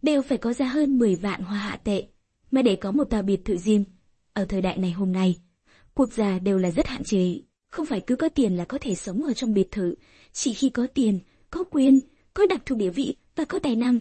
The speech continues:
mới có thể được vào biệt thự ở, đồng thời còn muốn đem đại lượng xa xỉ thuế, cũng như biệt thự giá cả một mét vuông khẳng định là lên tới hơn trăm vạn, mỗi biệt thự riêng biệt, dù cho là hơi nhỏ một chút, cũng phải tầm ba trăm mét vuông, giá cũng có hai ba ước rồi.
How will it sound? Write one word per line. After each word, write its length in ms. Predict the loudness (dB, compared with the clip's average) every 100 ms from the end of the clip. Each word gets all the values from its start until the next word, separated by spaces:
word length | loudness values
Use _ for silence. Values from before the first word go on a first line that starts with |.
| -2 0
mới 120 | 2
có 120 | 2
thể 120 | 0
được 160 | 0 -2
vào 120 | -2
biệt 200 | 0 0
thự 140 | 0 -2
ở, 280 | 0 -2 -6 _ _ -2
đồng 180 | 0 2
thời 140 | 2
còn 200 | 2 2
muốn 200 | 4 2
đem 280 | 2 0 0
đại 140 | -2
lượng 200 | -2 -6
xa 200 | -6 -8
xỉ 180 | -6 -6
thuế, 400 | -4 -2 0 -2 -4 _ -16 -4
cũng 140 | 0
như 80 | 4
biệt 160 | 2
thự 140 | 0 -4
giá 220 | -4 -6
cả 200 | -4 -2
một 240 | -2 -2
mét 180 | -2 -2
vuông 160 | 0 -2
khẳng 220 | -2 -2
định 160 | -2 -4 _ -8
là 200 | -4 -2
lên 200 | 2 2
tới 240 | 2 -2
hơn 160 | 0 0
trăm 180 | 0 -2
vạn, 220 | -2 -6 -10 _ _ -4
mỗi 100 | 0
biệt 200 | 2 2
thự 160 | 0 -2
riêng 240 | 0 2
biệt, 180 | 2 -2 _ _ _
dù 160 | -4 -2
cho 140 | 0
là 100 | 0
hơi 180 | 0 2
nhỏ 220 | 2 0 -4
một 100 | -2
chút, 220 | 2 2 _ _ _ _
cũng 140 | -8 -4
phải 200 | -4 -4 -4
tầm 160 | -6
ba 160 | -4 -6
trăm 220 | -6 -4
mét 220 | -4 0
vuông, 180 | 2 2 0 _ _ _
giá 240 | -8 -6
cũng 160 | -6 -8
có 80 | -8
hai 260 | -4 -4
ba 200 | -2 -4 -4
ước 180 | -6
rồi. 340 | -2 0 0